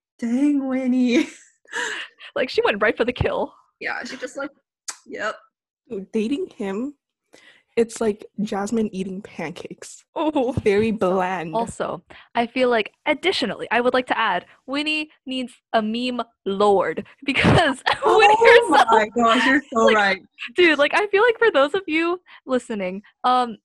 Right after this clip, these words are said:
Speaker 2: the way to Winnie's heart is through memes, I feel like,
Speaker 1: Mm-hmm.
Speaker 2: because literally I wake
Speaker 3: Facts.
Speaker 2: up in the morning. <laughs> Yeah, I
Speaker 1: There's,
Speaker 2: wake up
Speaker 1: like,
Speaker 2: in the
Speaker 1: 10
Speaker 2: morning.
Speaker 1: notifications
Speaker 2: Yeah, no, like,
Speaker 1: just from Winnie.
Speaker 2: actually.
Speaker 1: Yeah.
Speaker 2: Yeah. It's like,
Speaker 1: You know,
Speaker 2: mm.
Speaker 1: like, how, like, in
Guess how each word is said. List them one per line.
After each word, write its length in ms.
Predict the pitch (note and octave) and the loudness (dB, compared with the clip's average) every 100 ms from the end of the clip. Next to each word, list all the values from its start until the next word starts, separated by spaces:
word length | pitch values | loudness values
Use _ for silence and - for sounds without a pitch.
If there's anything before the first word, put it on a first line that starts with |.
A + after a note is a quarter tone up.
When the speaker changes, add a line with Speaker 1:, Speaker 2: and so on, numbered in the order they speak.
| _ _ | _ _
Speaker 2:
the 160 | A3+ C4 | -2 0
way 180 | C#4 A4 | 2 0
to 100 | E4 | 0
Winnie's 280 | B3+ C#4 - | -4 -4 -4
heart 440 | G3 G3+ E4+ - - _ - | 0 2 2 0 -6 _ -4
is 160 | B3 | -4
through 180 | - G#3+ | -4 -6
memes, 340 | F3 E3+ E3 - | -6 -10 -12 -6
I 120 | F#3+ | -6
feel 200 | - G#3 | -4 -4
like, 180 | - G#3+ | -2 -4
Speaker 1:
Mm-hmm. 80 | G3+ | -4
Speaker 2:
because 280 | - - D4 - | -4 -4 -6 -4
literally 540 | B3+ B3 C#4+ E4+ F#4 | 0 2 0 -2 -2
I 180 | A#3 C4+ | 0 0
wake 200 | A3 G#3 | 0 -2
Speaker 3:
Facts. 40 | C#4 | -2
Speaker 2:
up 160 | E4+ | -2
in 60 | F4+ | -4
the 80 | G#4 | -6
morning. 300 | G4 G4 G#4+ - | -4 -4 -4 0
<laughs> 80 | |
Yeah, 460 | - - - - - | 2 4 4 2 2
I 180 | - C#4+ | 0 2
Speaker 1:
There's, 100 | C4+ | 2
Speaker 2:
wake 160 | D4+ | 2
up 100 | E4+ F#4 | -2 -4
Speaker 1:
like, 20 | |
Speaker 2:
in 40 | |
the 60 | F4 | -6
Speaker 1:
10 60 | C4+ | 2
Speaker 2:
morning. 280 | B3 A#3+ | 4 6
Speaker 1:
notifications 800 | A#3 A#3 - C#4+ B3 G#3 A#3+ C4 F4+ | 4 2 0 0 2 0 0 0 2
Speaker 2:
Yeah, 200 | D#4+ C4 - E4 | 4 2 -2 -2
no, 120 | E4+ | 2
like, 180 | B3 A3 | 4 2
Speaker 1:
just 120 | - | 2
from 100 | A#3+ G#3+ | 0 0
Winnie. 100 | G3 | 0
Speaker 2:
actually. 480 | C#4 A#3 G#3 A3 - - - G3 | 2 2 2 -2 -10 -20 -16 -8
Speaker 1:
Yeah. 120 | C4+ | -2
Speaker 2:
Yeah. 320 | C4 A3+ A3 C#4+ _ _ _ _ _ C#4 | 0 0 -2 -6 _ _ _ _ _ -10
It's 160 | C#4 | 2
like, 160 | D4 B3+ | 2 6
Speaker 1:
You 60 | |
know, 120 | E4 A#4+ | 6 8
Speaker 2:
mm. 40 | |
Speaker 1:
like, 120 | B4+ | 6
how, 240 | - E4+ E4+ | 6 8 8
like, 200 | E4+ C4+ | 8 4
in 140 | B3 | 0